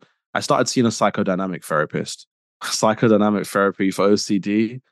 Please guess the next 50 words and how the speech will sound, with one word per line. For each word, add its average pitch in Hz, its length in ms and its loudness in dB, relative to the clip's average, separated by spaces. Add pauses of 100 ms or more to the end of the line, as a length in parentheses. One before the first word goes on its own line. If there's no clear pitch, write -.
(360)
Natasha, 101 420 0
I'll 92 140 4
tell 110 240 2
you 98 120 4
now, 98 280 2
made 98 200 -2
it 95 80 -2
a 85 60 -4
hundred 110 640 0
times 92 340 -4
worse. 87 300 -2
That 117 240 0
rumination 113 880 2 (160)
was 98 420 2 (400)
possibly 131 420 -2
the 113 80 0
worst 110 360 -2
rumination 101 480 2
I've 92 80 2
actually 98 340 -2
ever 95 180 0
had 90 140 -4
in 92 80 -4
my 90 320 -4 (160)
entire 101 840 0
life. 82 400 -2 (220)
And 110 340 4 (320)
I'd 98 160 2
come 135 180 0
back 135 140 0
from 123 160 -6
sessions 110 480 -4
and 98 80 -4
I'd 98 80 -4
be 95 80 -8
like, 92 200 -4
"Why 113 180 0
do 143 120 0
I 135 100 2
feel 120 280 4
so - 480 -2
bad? 104 380 0
I 113 100 -2
know 160 160 4
from 160 220 -4
therapy 127 360 0
it's - 140 -4
hard 98 240 2
work, 123 400 2
but 80 180 -8